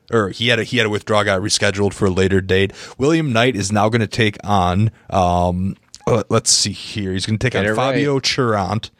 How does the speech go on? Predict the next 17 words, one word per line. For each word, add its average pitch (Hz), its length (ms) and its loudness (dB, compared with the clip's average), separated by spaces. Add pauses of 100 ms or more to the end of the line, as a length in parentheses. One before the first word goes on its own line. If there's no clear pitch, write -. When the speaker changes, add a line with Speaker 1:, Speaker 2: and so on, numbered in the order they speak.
(320)
Speaker 1:
and 113 380 0 (600)
Knight's 156 340 0 (180)
already 156 320 2 (120)
out 135 180 0
there 117 120 4
on 104 120 0
DraftKings 104 640 -2
at 107 120 2
eighty-one 107 420 2
hundred, 95 360 0
right? 104 200 -2
Now, 110 140 0
once 135 180 0
these 131 140 0
contests 127 480 -2
are 101 100 0
launched, 98 480 -2